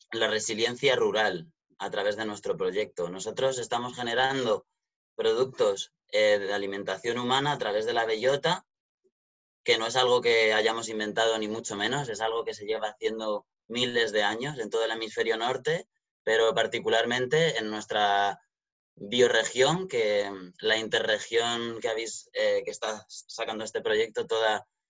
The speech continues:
tiene encinar o robledal y se ha consumido históricamente la bellota.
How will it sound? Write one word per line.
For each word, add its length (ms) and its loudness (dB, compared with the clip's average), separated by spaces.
tiene 640 0
encinar 760 0
o 160 -8
robledal 760 0
y 140 -10
se 100 -6
ha 60 -4
consumido 640 0
históricamente 720 -4
la 100 -2
bellota. 420 -2